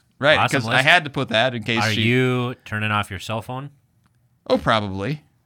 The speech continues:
Speaker 2: So you can't get any calls?
Speaker 1: F-, oh, yeah. Yeah.
Speaker 2: Good, good. 'Cause you need that.
Speaker 1: Oh, by the way, I hate to ask you over a podcast, but would you be able to fill in if anything, with, if Becker needs help with anything?
Speaker 2: What's the, uh, yeah, wh-, when is that again?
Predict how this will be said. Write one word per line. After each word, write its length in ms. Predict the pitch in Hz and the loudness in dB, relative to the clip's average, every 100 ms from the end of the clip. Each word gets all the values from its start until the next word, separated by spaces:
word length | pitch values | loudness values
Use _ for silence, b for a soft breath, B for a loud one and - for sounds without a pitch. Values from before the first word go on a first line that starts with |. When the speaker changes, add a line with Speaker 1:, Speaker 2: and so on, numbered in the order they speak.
| _ _ _ _ _ _ _ _ _ _ _ _ _ _ _ _ _ | _ _ _ _ _ _ _ _ _ _ _ _ _ _ _ _ _
Speaker 2:
So 120 | - 101 | -12 -8
you 120 | 90 | -6
can't 220 | 107 101 | -4 -4
get 100 | 98 | -4
any 140 | 98 90 | -6 -8
calls? 480 | 92 78 - - _ _ | -8 -10 -12 -20 _ _
Speaker 1:
F-, 160 | - 185 | -6 2
oh, 120 | 175 | 2
yeah. 260 | 113 87 - _ _ _ _ | 4 0 -4 _ _ _ _
Yeah. 160 | 110 104 | -4 -2
Speaker 2:
Good, 240 | 104 - - _ _ _ | -2 -6 -18 _ _ _
good. 220 | 95 85 - _ _ _ _ | -10 -10 -12 _ _ _ _
'Cause 160 | 101 95 | -6 -4
you 80 | |
need 200 | 104 104 80 | -2 -4 -6
that. 260 | 76 73 _ _ _ _ - | -10 -14 _ _ _ _ -6
Speaker 1:
Oh, 100 | - | -4
by 200 | - 208 | 2 4
the 80 | 180 | 4
way, 220 | 165 135 | 4 2
I 40 | 110 | 2
hate 140 | 135 | -2
to 200 | 117 110 - | -2 -2 0
ask 240 | 110 113 113 | 0 0 -2
you 140 | 104 | 0
over 220 | 101 95 | -2 -2
a 40 | 90 | -4
podcast, 560 | 117 110 107 95 95 | -2 -2 0 -2 -2
but 120 | 113 113 | -6 -2
would 200 | 123 117 | -2 -2
you 100 | 135 | -2
be 100 | 127 | 0
able 200 | 123 120 | 0 0
to 220 | 117 104 | 0 -2
fill 280 | - 117 113 | -2 0 0
in 100 | 117 | 0
if 140 | 110 | -2
anything, 440 | 117 113 - 113 110 | -2 -2 -2 -2 -2
with, 200 | 104 - _ _ | -4 -8 _ _
if 160 | - - | -18 -6
Becker 240 | 107 107 | -6 -2
needs 200 | 107 101 | -4 -2
help 160 | 104 101 | -4 -4
with 120 | - | -4
anything? 260 | 104 101 120 | -4 -2 0
Speaker 2:
What's 240 | 135 107 | 0 0
the, 260 | 135 113 104 | -2 -2 0
uh, 200 | 87 87 | -2 -4
yeah, 280 | 110 131 90 | -2 0 0
wh-, 160 | 85 113 | -2 -6
when 120 | 110 | -4
is 80 | 123 | -4
that 160 | 120 127 | -6 -6
again? 280 | 117 127 | -6 -8